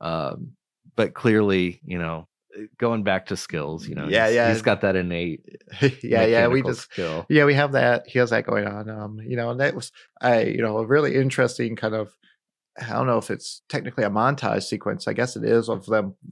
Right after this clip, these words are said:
Speaker 2: reconstructing the, uh,
Speaker 1: Yeah.
Speaker 2: the ship and everything. And that was, you know, I, for me, for the episode that was already kind of, it seemed like it got to what the ep-, you know, just got to what the episode was trying to achieve so quickly. I thought it was int-, I mean, of course we need to show them, I guess,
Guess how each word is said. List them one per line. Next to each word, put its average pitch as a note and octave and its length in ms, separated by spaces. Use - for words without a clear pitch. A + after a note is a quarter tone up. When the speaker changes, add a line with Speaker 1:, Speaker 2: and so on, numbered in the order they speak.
Speaker 2:
reconstructing A2 880
the, G2 320
uh, F2+ 60
Speaker 1:
Yeah. E2 280
Speaker 2:
the G#2+ 100
ship A2+ 440
and G2+ 120
everything. G#2 520
And G#2 100
that A2 200
was, G#2 220
you A2+ 120
know, F#2 280
I, D3 160
for E3 180
me, F#3+ 260
for B2+ 280
the A#2 100
episode C3+ 320
that A2+ 100
was A2 120
already A2+ 400
kind G#2 280
of, F#2+ 200
it C3 60
seemed C3+ 160
like A2+ 100
it A2+ 80
got G#2+ 300
to G2 440
what - 240
the G#2 100
ep-, - 200
you G#2+ 80
know, G2 100
just G2+ 240
got A2 260
to A#2 100
what G#2 260
the G2 260
episode G#2+ 220
was G2 100
trying G2+ 160
to G2 40
achieve A2 260
so G2 120
quickly. A2 540
I A2 60
thought A#2+ 180
it A2+ 40
was A2+ 140
int-, B2 220
I A#2 60
mean, B2+ 140
of A#2 100
course D3+ 240
we B2+ 80
need A#2 160
to A2 100
show A2+ 460
them, F#2+ 440
I F#2 140
guess, - 380